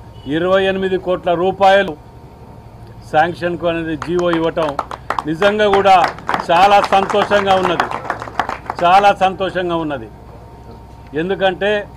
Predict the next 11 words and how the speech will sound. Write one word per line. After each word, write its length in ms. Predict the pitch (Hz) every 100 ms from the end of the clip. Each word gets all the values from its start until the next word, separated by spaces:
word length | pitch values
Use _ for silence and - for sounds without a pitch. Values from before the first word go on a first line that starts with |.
| - - - - - -
సుమారు 360 | 143 165 185 190
అరవై 200 | 180 185 170
డెబ్బై 220 | 180 175 165
ఏళ్ల 160 | 180 190 -
కింద 200 | 175 175 185 185 - - - - - - - - -
నెహ్రూ 360 | 147 156 208 220 214
గారు 240 | 208 202 165 - - - - - - -
శంకుస్థాపన 680 | 175 185 196 - 190 180 190 180
చేసినటువంటి 760 | 180 156 180 170 175 175 175 180 135 - - - - - - - - - - - - - - - - - - -
పాలిటెక్నిక్ 720 | 139 175 175 202 156 180 170 185 175 151 - - - - - - - - 139
ఇవాళ 240 | 170 175